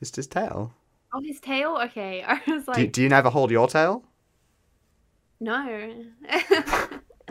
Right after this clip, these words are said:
Speaker 1: So, so
Speaker 2: I let it
Speaker 1: what's
Speaker 2: drag on the floor. <laughs>
Speaker 1: so what, what, what, what, what was your choice then? What's your choice then?
Speaker 2: I'd say, <sighs> I'm gonna pronounce it wrong now. Like, Minccino?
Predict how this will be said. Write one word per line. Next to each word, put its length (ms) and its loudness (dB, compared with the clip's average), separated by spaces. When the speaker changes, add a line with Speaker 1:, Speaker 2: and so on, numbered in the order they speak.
Speaker 1:
So, 360 8
so 140 6
Speaker 2:
I 40 10
let 40 8
it 40 10
Speaker 1:
what's 240 6
Speaker 2:
drag 240 -4
on 100 -8
the 80 -20
floor. 300 -14
<laughs> 100 -12
Speaker 1:
so 140 0
what, 180 6
what, 160 10
what, 180 10
what, 200 6
what 140 4
was 120 4
your 160 8
choice 280 2
then? 120 -4
What's 140 -4
your 100 4
choice 240 0
then? 240 -2
Speaker 2:
I'd 120 4
say, 720 -6
<sighs> 200 -16
I'm 240 -2
gonna 160 -2
pronounce 480 -8
it 140 -10
wrong 280 -10
now. 380 -10
Like, 180 -6
Minccino? 580 -4